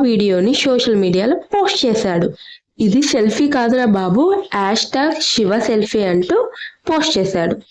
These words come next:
అప్పుడు శివుడు పార్వతీదేవితో నవ్వుతూ ఇలా అన్నాడు,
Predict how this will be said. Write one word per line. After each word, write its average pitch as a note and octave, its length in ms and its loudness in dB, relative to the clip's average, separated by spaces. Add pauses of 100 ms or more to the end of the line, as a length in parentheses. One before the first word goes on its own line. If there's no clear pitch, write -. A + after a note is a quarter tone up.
(480)
అప్పుడు B3 580 0
శివుడు C4 720 2
పార్వతీదేవితో A3 880 2
నవ్వుతూ F#3+ 520 0
ఇలా B3 300 2
అన్నాడు, F3+ 560 0